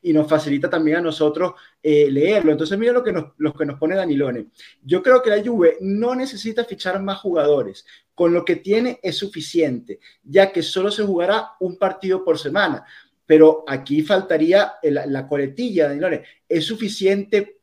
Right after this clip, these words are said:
para qué? ¿Para salir campeón o para entrar entre los cuatro?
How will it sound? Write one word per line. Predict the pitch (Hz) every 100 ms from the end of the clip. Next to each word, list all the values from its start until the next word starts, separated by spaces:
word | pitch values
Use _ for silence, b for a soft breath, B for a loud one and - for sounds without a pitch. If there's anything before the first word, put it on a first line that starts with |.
| _ _ _
para | 175 165 160
qué? | 254 175 - _ _ _ _ _ _
¿Para | 147 151
salir | 151 165
campeón | 165 208 208 262 330 311
o | 214 202
para | 180
entrar | 175 175
entre | 190 196
los | 170 135
cuatro? | 151 123 - 98